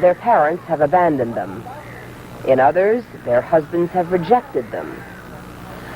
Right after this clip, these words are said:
About seventy have had abortions, and those who have had their babies plan to give them away. Most of the girls here were held prisoner by the Pakistani troops in the army barracks.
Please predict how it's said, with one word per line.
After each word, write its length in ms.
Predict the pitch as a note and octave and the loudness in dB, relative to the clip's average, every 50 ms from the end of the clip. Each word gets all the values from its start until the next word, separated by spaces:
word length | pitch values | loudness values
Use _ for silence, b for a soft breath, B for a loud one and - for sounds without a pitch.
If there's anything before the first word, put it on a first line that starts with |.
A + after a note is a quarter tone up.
| - - - | -8 -2 2
About 300 | F3 F#3+ G#3+ A3 - - - - - | 4 6 6 4 2 0 -6 -2 2
seventy 560 | C#4+ C#4 C4 C4+ B3+ A3 G#3+ G#3 A3+ B3 B3+ | 4 4 4 2 0 -2 -2 -2 -4 -4 -6
have 200 | A#3+ F#3 - - | -4 -2 -2 0
had 200 | F3 F#3 F3 E3 | 2 2 2 2
abortions, 580 | E3 D#3 D#3+ D#3 D3 C#3 - D#3 D#3 F#3+ A#3 - - - - - - - - - - - - - - - - - - - | 2 4 4 4 4 2 0 -4 -6 -6 -6 -8 -10 -14 -18 -18 -18 -18 -18 -18 -16 -16 -16 -16 -16 -16 -16 -10 -2 0
and 120 | C#3+ D3 | 2 4
those 300 | C#3+ E3 E3+ F#3+ G#3 G3+ | 6 6 6 6 4 2
who 140 | F3 G3+ G3 | 0 -2 0
have 200 | F3+ F3 D#3+ D#3 | 2 2 2 2
had 360 | D#3 E3 E3+ A3+ B3 B3+ G#3 | 0 -4 -2 2 2 4 4
their 160 | F3 D#3 C#3+ C#3 | 4 4 4 4
babies 500 | C#3+ C#3 C3 C3 D3+ D#3 E3 F3+ F3+ E3+ - - - - | 4 4 4 2 2 0 0 -2 -2 -4 -8 -12 -14 -2
plan 340 | - D3 C#3 C#3+ C#3+ D3+ D#3 | 2 4 4 4 4 2 -2
to 240 | D#3 E3 D#3+ D#3+ E3 C#3+ | -4 -4 -6 -6 -2 2
give 180 | D3 C#3+ C#3 C3 | 2 2 2 2
them 140 | C#3 C3+ C#3 | 2 4 4
away. 600 | C3+ C#3+ E3+ F3+ E3+ D3 A#2+ - - - - - - - - - - G5 - - - - F5+ E5 E5 F5 E5+ E5+ E5 - - - - - - - - - - - - - - - - - | 6 6 6 6 6 4 2 0 -4 -10 -16 -18 -18 -20 -20 -20 -18 -18 -18 -18 -20 -20 -18 -16 -14 -12 -12 -12 -14 -16 -18 -20 -20 -20 -18 -18 -18 -18 -18 -16 -16 -16 -14 -14 -4 2
Most 320 | G3 A3+ D4 D#4+ D4 - | 4 6 6 6 4 0
of 80 | E4 C4+ | -4 -4
the 80 | C4+ B3 | -4 -2
girls 400 | G3+ G#3 F#3+ F#3 F3 F3 F3 F3 | 0 4 4 6 6 4 2 0
here 360 | F#3+ F3+ E3+ D#3+ F3 F#3 G3+ | 0 2 4 4 4 4 2
were 200 | F3 F3+ G3 G#3 | 2 2 2 2
held 340 | F#3+ G3+ G#3 F#3+ F#3+ F#3 F#3 - - | 4 4 4 4 4 4 0 -6 -14
prisoner 480 | - - C4+ C4 F3+ E3 C3+ C3 C3+ C#3 | -6 -4 -4 -2 0 2 2 4 4 4
by 240 | C#3 D3 C#3+ C#3+ C#3+ | 4 4 4 4 4
the 100 | C#3+ D3+ | 0 -2
Pakistani 680 | - E3+ D3 - D3 C3+ - B2+ C3+ C3+ C3+ C3+ - | -4 -4 -4 -4 -6 -2 0 2 2 2 0 -4 -2
troops 280 | - D#3 D#3 F#3 F3+ - - - | 0 2 2 2 0 -4 -6 -2
in 100 | F#3+ F3+ | 0 2
the 100 | F#3 F3+ | 2 2
army 340 | F#3+ - A#3+ B3 A#3+ G#3+ E3+ | 4 4 4 2 2 2 2
barracks. 480 | C#3+ - - G#2+ G2 F#2+ - - - | 2 2 2 2 2 -2 -2 -6 -10